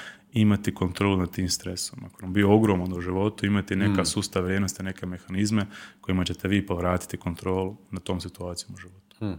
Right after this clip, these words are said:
Speaker 2: Zapravo naj-, najdraži citat koji sam vidio, onako je bila baš i neka fotografija. „Relax, nothing is under control.”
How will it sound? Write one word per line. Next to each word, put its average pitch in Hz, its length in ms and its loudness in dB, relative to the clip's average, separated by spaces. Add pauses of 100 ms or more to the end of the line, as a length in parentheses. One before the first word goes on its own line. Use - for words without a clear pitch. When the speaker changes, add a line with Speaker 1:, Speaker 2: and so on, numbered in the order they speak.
(1000)
Speaker 2:
Zapravo 92 420 -6
naj-, 95 280 2
najdraži 101 480 0
citat 98 340 0
koji 87 200 -4
sam 85 200 -2
vidio, 85 260 -2
onako 85 280 -4
je 82 60 -4
bila 87 220 -2
baš 87 220 -2
i 87 40 -8
neka 87 220 -6
fotografija. 85 760 -6 (500)
„Relax, 98 640 2 (140)
nothing 95 380 0
is 82 140 -2
under 82 300 -4
control.” 80 520 -8